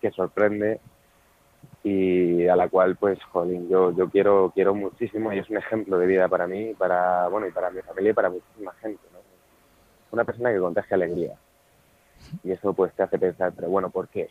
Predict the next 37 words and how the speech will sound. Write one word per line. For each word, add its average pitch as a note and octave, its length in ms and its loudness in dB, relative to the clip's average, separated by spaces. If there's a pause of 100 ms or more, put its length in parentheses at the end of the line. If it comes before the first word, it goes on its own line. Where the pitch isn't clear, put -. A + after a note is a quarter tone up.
(140)
¿Sabes? F#2+ 300 -8
¿Cómo G#2+ 160 -4
es - 80 -6
posible G#2+ 400 0
que E2+ 340 -4
tú F#2 600 -4
transmitas F#2+ 680 -2
esa F#2+ 200 -8
alegría G2+ 500 -2
y E2+ 500 -6 (840)
yo A2 120 -8
no - 120 -14
pueda F#2 340 0
transmitirla F2+ 540 -10
tanto, - 280 -12
no? F#2+ 120 -12
Pues F2 160 -20
es - 340 -20
una F2+ 120 -12
persona F#2+ 400 -8
que, E2 200 -18 (1040)
que D#2+ 80 -4
vive F2 220 0
su F2+ 100 -8
fe F2 140 -4
de F2 100 0
tal E2+ 160 -2
manera G2 460 0
y F#2+ 100 -2
que F2 460 -2
vive F2+ 180 0
entregada F#2 800 2
a, E2+ 380 -8
a F#2 40 -4
los F2+ 160 0
demás. F#2 240 -4 (300)
Vive A2 500 2